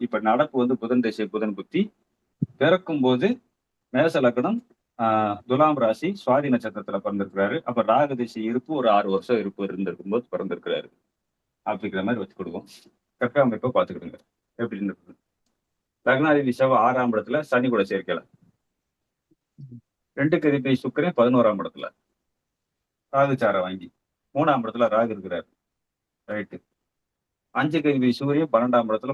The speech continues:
புதனுடைய சேர்க்கல. இதெல்லாம் உங்களுக்கு நான் சொல்ல வேண்டிய அவசியம் இல்லை, உங்களுக்கு அளவுக்கு தெரியும். சரி, overall-ஆ இந்த குரு திசை வரைக்கும் என்ன பண்ணும் அப்படின்னு பார்க்கலாமா? நம்ம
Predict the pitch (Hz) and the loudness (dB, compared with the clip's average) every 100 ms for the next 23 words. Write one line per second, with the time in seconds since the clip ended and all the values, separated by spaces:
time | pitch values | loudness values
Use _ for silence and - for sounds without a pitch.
0 | - 120 123 101 95 98 - 87 - _ | -2 0 0 -2 -8 -14 -12 -12 -14 _
1 | _ _ _ _ _ _ _ _ _ _ | _ _ _ _ _ _ _ _ _ _
2 | _ _ _ _ _ _ _ _ _ _ | _ _ _ _ _ _ _ _ _ _
3 | _ _ 123 123 131 120 110 123 113 113 | _ _ 0 2 4 2 2 0 0 2
4 | 123 113 104 - 104 104 127 98 98 104 | 4 4 2 0 -4 -2 0 2 2 2
5 | 117 - 101 107 - _ _ _ _ _ | 0 -2 -4 -4 -10 _ _ _ _ _
6 | _ 95 95 120 185 170 - 143 151 120 | _ -12 -2 4 4 4 2 2 0 -2
7 | 123 143 123 101 127 139 107 - 131 107 | -2 -2 -2 -4 -2 -2 -4 -4 -4 -2
8 | 101 110 104 98 _ _ _ _ _ _ | 0 0 -2 -4 _ _ _ _ _ _
9 | _ - 113 120 107 107 101 110 147 117 | _ -6 2 4 4 2 2 0 -4 -6
10 | _ _ _ _ _ _ _ _ _ _ | _ _ _ _ _ _ _ _ _ _
11 | _ _ _ - 143 | _ _ _ 0 4